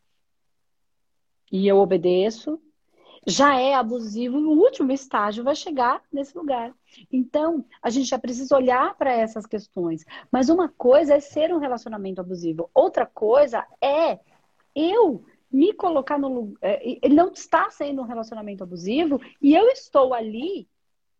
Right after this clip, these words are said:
enroscada e eu estou sendo a, a ingrata.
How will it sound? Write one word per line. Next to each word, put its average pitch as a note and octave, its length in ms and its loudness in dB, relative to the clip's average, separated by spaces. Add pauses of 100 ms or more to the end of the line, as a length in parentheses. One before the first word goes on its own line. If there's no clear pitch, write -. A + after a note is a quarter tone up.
(600)
enroscada D4+ 880 -4
e C4+ 200 0
eu G4+ 280 0
estou C#4+ 460 0
sendo B3 800 -8 (560)
a, A3+ 540 -4 (2500)
a A#3 100 -2
ingrata. B3+ 680 2